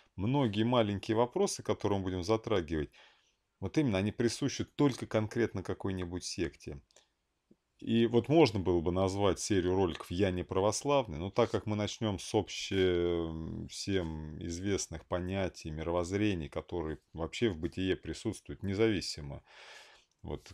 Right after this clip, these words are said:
к-, с-, сегодня, который мы вопросы будем рассматривать, не сегодня вопрос бессмертия и воскресения из мертвых, дальше свободу, любовь,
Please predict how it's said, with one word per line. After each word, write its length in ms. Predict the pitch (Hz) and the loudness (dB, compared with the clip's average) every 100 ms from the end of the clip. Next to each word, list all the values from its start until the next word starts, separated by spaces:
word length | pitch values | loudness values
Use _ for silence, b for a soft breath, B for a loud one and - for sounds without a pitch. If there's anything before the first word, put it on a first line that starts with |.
| - | -20
к-, 140 | - | -16
с-, 260 | - - - | -14 -10 -8
сегодня, 320 | - 98 80 | -2 -2 -2
который 200 | - 82 82 | -6 -4 -2
мы 120 | 82 | 0
вопросы 500 | 90 - 87 - 80 | 0 0 -2 -2 -6
будем 260 | 80 82 | -6 -2
рассматривать, 640 | 80 87 123 135 - 69 - | 0 0 0 0 -2 -8 -8
не 160 | - | -12
сегодня 500 | - 90 117 117 104 | -8 0 2 2 2
вопрос 480 | 92 - 92 87 - | 0 0 -2 -4 -6
бессмертия 600 | 80 - 87 82 - 78 | -10 -8 -6 -6 -6 -8
и 20 | |
воскресения 680 | 76 - 82 80 - 78 76 | -8 -8 -8 -6 -6 -6 -8
из 80 | 76 | -8
мертвых, 440 | 85 78 - - - B B B - | -8 -8 -10 -16 -16 B B B -10
дальше 640 | 78 95 110 104 - 95 87 | 2 4 4 2 -2 0 0
свободу, 920 | - 78 71 90 104 92 85 80 71 | 0 -2 -2 0 0 0 -2 -4 -8
любовь, 800 | 80 76 76 78 95 101 - - | -8 -6 -4 0 2 2 -2 -12